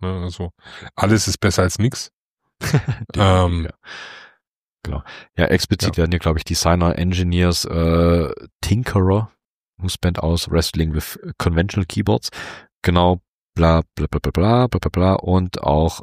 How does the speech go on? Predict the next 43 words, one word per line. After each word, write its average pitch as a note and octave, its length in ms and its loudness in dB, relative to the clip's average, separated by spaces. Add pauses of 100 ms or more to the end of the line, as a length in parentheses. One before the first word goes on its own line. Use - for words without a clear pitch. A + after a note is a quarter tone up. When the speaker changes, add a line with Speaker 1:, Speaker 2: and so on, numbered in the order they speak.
(120)
Speaker 2:
ähm, D#2 460 0
ich - 100 -6
hatte - 120 -4
es - 20 -20
grad C3+ 180 -2
noch C#3 140 -2
gelesen, A#2 260 0
because A2 260 2
of G#2 120 0
disability F2+ 760 0
or D#2+ 300 2 (120)
injury. D2+ 520 2 (140)
Ja, E2 100 4 (160)
also D2 180 0
für C2+ 120 -2
beides. - 360 -2
Also C#2+ 200 -2
wirklich C#2+ 180 0
Designer, C#2 540 2
Engineers C#2 600 0 (380)
und, D#2 240 -4
äh, C#2 300 2 (560)
Leute D2 300 2
mit C#2+ 120 -4
Beeinträchtigung, F#2 760 0
was - 260 0
das - 180 -2
Ganze F2 300 0
angeht. F2+ 360 0 (460)
Genau. D2+ 200 0 (220)
Fand C3 200 -2
ich A#2+ 60 0
nur A2+ 80 4
ganz G#2+ 160 2
witzig, G#2 240 2
weil F2+ 100 4
ich F2 100 -2
mag G#2 140 2
die - 80 -4
Farbgebung, D#3+ 540 0
dieses G2 320 0
wunderbar A#2 320 2
pastellige. F#2+ 560 -2